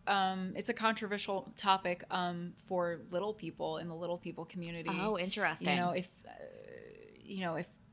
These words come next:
Speaker 1: she is, like, not letting go of my foot.
Speaker 2: Oh, Aria.
Speaker 1: She's holding Littlefoot.
Speaker 2: Oh,
Speaker 1: As
Speaker 2: Aria.
Speaker 1: we're doing this podcast, <laughs> Anna's dog has decided to settle herself under the table and just put her paw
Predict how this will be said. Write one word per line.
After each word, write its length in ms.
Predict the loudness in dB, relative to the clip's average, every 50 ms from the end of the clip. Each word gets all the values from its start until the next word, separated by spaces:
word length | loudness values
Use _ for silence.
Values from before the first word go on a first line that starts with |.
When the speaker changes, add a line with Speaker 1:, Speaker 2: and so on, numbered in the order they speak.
| -20 -20 -20 -20 -20 -20 -20 -20 -20 -20 -12 -6
Speaker 1:
she 320 | -4 -2 0 0 0 0
is, 320 | 0 -2 -2 -4 -2 -2
like, 160 | -2 0 0 0
not 260 | 0 0 -2 -2 -4
letting 300 | -4 -6 -6 -6 -6 -6
go 340 | -6 -6 -4 -4 -6 -6 -8
of 80 | -10
my 140 | -14 -14 -16 -14 -12
foot. 160 | -12 -12 -12 -12 -14 -16 -16 -16 -20 -20 -20 -20 -20 -20 -20 -20 -20 -20 -20 -20 -20 -20 -20 -20 -20 -20 -20 -20
Speaker 2:
Oh, 60 | -18 -18 -16 -14 -14
Aria. 320 | -14 -14 -12 -12 -14 -14 -14 -16 -16 -12 -12 -8 -6
Speaker 1:
She's 240 | -2 0 0 0 0
holding 580 | 2 6 8 10 10 10 10 8 6 4 4 2
Littlefoot. 520 | 2 2 2 0 0 -2 -6 -6 -6 -6 -10 -14 -20 -20 0 6 8
Speaker 2:
Oh, 840 | 10 10 12 12 12 12 12 10 8 6 4 2 0 0 -2 -4 -4 -6 -8 -8 -8 -10 -8 0 4
Speaker 1:
As 160 | 6 8 8 8
Speaker 2:
Aria. 80 | 8
Speaker 1:
we're 80 | 6 8
doing 380 | 8 8 10 10 10 8 8 8
this 220 | 6 6 6 4
podcast, 720 | 2 4 6 6 6 4 6 8 10 10 10 10 6 0 -4 -6 -6 -4 2 4
<laughs> 260 | 4 6 4 4 6
Anna's 300 | 8 8 10 8 6 6 4
dog 320 | 6 6 8 8 6 6 4
has 340 | 4 4 4 2 0 -4 -4 -6 -8 -8 -10 -4 0
decided 500 | 2 2 4 6 8 10 10 10 8 6
to 120 | 2 0 0
settle 360 | 4 6 8 10 10 10 10
herself 540 | 10 8 8 8 6 6 8 6 6 4 0 -8 -12 -14 -14 -16 -18 -20 -20 -4 4 6
under 240 | 8 10 10 10
the 80 | 10 10
table 500 | 8 8 8 8 8 8 10 10 10 10
and 220 | 8 8 6 4
just 200 | 4 2 0 2
put 160 | 2 2 4 4
her 120 | 4 2
paw 320 | 2 4 6 6 6 6